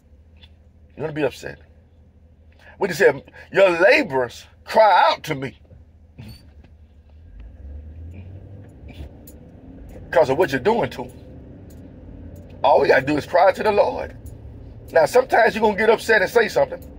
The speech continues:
It's human nature. You try not to. But sometimes you're gonna say something. But sometimes it's the spirit. God don't care if they're a king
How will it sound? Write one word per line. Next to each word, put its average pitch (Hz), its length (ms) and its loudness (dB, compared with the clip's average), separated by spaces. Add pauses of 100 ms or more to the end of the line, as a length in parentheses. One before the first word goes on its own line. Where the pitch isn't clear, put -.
(640)
It's 131 120 -10
human 180 220 -4
nature. 156 320 0 (1000)
You - 60 -16
try 190 260 2
not 214 260 2
to. 143 140 -8 (1120)
But - 80 -20
sometimes 185 340 2
you're 190 80 -6
gonna 202 200 2
say 254 220 2
something. - 360 -4 (320)
But 147 120 0
sometimes 233 420 4
it's 202 100 -10
the 202 60 -8
spirit. - 520 -4 (2750)
God 190 320 4
don't 208 200 4
care 208 280 2 (380)
if - 100 -10
they're 180 160 4
a - 60 4
king 190 540 -6